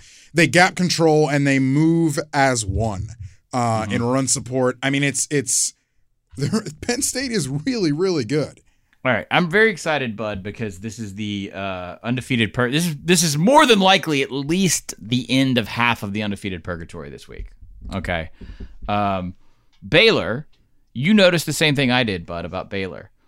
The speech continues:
Speaker 2: What was up with that offensive line nonsense against West Virginia? Because T C U is a flawed football team, but entirely capable of beating the Baylor team that played against West Virginia last Thursday.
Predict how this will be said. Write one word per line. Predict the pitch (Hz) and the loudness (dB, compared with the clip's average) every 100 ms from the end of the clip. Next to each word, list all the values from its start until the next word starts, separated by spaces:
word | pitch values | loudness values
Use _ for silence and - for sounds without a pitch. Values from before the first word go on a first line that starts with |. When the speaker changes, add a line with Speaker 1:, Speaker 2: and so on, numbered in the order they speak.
| _ _ | _ _
Speaker 2:
What | 107 127 214 262 | -4 2 2 2
was | 226 | 0
up | 233 | 0
with | 185 | -2
that | 170 143 | -2 0
offensive | 143 156 135 120 | 0 -2 -8 -8
line | 107 123 135 | -4 -2 0
nonsense | 107 98 95 110 90 98 | 0 -2 -6 -8 -8 -8
against | 98 - | -10 -8
West | 101 - | -10 -8
Virginia? | 95 85 98 80 65 | -12 -8 -8 -8 -10
Because | 98 120 101 85 | -4 0 0 -4
T | - 220 | -2 -2
C | 185 180 | 0 0
U | 139 170 139 | 0 0 0
is | 101 | 0
a | 90 | -2
flawed | - 139 139 113 | -2 0 2 2
football | - 147 120 101 | -2 -2 0 -2
team, | - 101 92 | 0 0 0
but | 131 | 0
entirely | 151 147 - 185 233 170 | 0 -2 -2 -4 -4 -6
capable | 143 165 156 127 110 101 98 | -4 -4 -4 -2 0 0 0
of | 101 92 | -4 -4
beating | 120 120 113 101 | 0 2 2 2
the | |
Baylor | 95 107 110 101 | 0 0 0 -2
team | - 101 | -2 0
that | 95 | 0
played | - 101 | -2 -4
against | 95 82 | -4 -6
West | 98 - | -6 -6
Virginia | 90 92 85 | -4 -4 -4
last | 76 - | -6 -8
Thursday. | 139 127 62 | -8 -6 -10